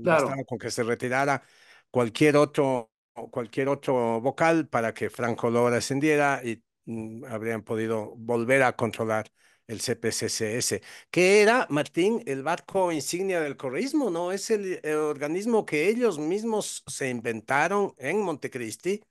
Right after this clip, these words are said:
Speaker 2: para, bueno, para controlarlo todo, ¿no?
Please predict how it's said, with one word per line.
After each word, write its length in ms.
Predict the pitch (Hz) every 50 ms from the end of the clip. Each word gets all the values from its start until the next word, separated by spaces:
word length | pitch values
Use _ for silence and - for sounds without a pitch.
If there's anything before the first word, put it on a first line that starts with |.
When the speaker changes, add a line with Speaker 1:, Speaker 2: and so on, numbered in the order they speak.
| _ _ _ _ _ _ _ _ _ _ _ _ _ _ _
Speaker 2:
para, 800 | - 131 135 135 135 127 127 127 123 120 120 117 117 113 113 110 104
bueno, 260 | 117 175 196 170 -
para 140 | - 113 -
controlarlo 580 | - 117 - 135 135 143 170 190 196 185 143 -
todo, 280 | - 202 220 175 127
¿no? 340 | 120 123 127 123 - -